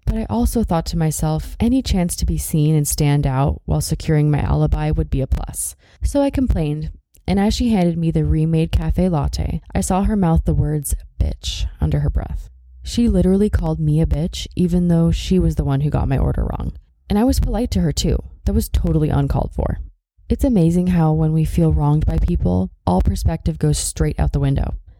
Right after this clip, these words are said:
I had just dropped half my boyfriend's appendages into a filthy sewer to be eaten by city rats,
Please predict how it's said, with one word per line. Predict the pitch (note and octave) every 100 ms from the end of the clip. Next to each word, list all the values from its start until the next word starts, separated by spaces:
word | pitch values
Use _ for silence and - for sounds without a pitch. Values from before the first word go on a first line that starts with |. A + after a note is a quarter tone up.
| -
I | G3
had | G3+
just | F#3+ G#3+ -
dropped | - E3+ - -
half | - F3+ F#3 -
my | G3+
boyfriend's | F3 E3 - E3 D#3
appendages | - - F3 E3+ D3 B2+ C#3
into | - D#3+ D#3+
a |
filthy | - - G3 F#3+ G3+
sewer | - - F3+ A#2+ - -
to | -
be | -
eaten | G3 G3+
by | G3+
city | G3+ - G#3 D3
rats, | - - -